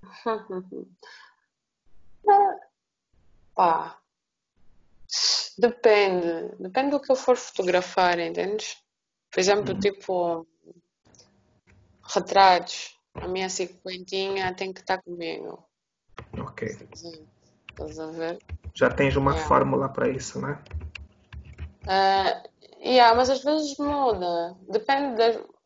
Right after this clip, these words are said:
Speaker 1: já me aconteceu, imagina, idealizar uma coisa, projetar uma coisa de determinada forma e depois chegar na hora e, e não, não estar a acontecer, eh,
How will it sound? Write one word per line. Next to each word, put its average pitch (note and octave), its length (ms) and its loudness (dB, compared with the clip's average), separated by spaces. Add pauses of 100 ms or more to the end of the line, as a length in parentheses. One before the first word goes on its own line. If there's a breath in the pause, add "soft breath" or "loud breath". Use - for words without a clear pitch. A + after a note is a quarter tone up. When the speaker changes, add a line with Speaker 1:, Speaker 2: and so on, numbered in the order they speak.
(480)
Speaker 1:
já C4 120 6
me C#4+ 80 4
aconteceu, A3 480 -2
imagina, G3+ 500 -2
idealizar F#3+ 680 2
uma G#3+ 180 0
coisa, F#3+ 300 -2
projetar F#3 420 -2
uma G#3+ 180 0
coisa F3+ 260 -2
de E3 140 -6
determinada F3 680 0
forma E3 400 0
e - 20 -2
depois E3+ 180 -4
chegar - 240 -4
na G3 200 2
hora F3 480 2 (120)
e, - 300 -4
e E3+ 40 0
não, F#3+ 300 0
não G#3 140 4
estar G#3+ 200 6
a G#3+ 40 8
acontecer, G3+ 440 -2 (280)
eh, G#3+ 400 2